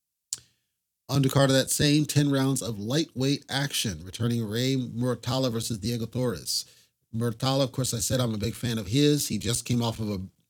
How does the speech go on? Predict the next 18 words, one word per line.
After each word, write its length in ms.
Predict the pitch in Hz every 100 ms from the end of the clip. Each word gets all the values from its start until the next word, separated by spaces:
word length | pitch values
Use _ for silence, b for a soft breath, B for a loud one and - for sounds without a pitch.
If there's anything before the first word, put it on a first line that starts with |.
| -
beautiful 360 | 143 165 117
stoppage 440 | 110 - 113 117 107
win. 400 | 117 113 113 117 _ _ _ _ _
He's 160 | 127 117
been 160 | 107 113
on 140 | 107
a 60 | 101
major 360 | 107 127 120
streak. 520 | 117 - 120 117 110 - -
Uh, 200 | 95 87
I've 140 | 104
been, 300 | 107 107 95 - _
I've 100 | 110
been 280 | 110 110 104 -
really 520 | 110 143 160 147 131 - _ _ -
proud 240 | 143 131
of 120 | 110
him. 320 | - 85 69